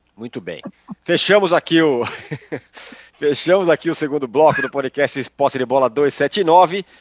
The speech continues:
Ainda queremos lo-, chegar aos dois mil likes, viu, Juca? Você está rindo aí?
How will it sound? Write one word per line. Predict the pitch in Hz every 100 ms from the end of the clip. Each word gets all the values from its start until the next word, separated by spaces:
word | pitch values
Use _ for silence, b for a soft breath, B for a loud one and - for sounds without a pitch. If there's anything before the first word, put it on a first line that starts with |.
| b
Ainda | - 160 190 196
queremos | - 180 180 151
lo-, | 165
chegar | - 156 156
aos | 156 143
dois | - 165 170
mil | 131 160 156
likes, | 147 185 190 - 123
viu, | 127 185
Juca? | 135 143 - 92
Você | 113
está | - 135
rindo | 113 147 135
aí? | 120 175 139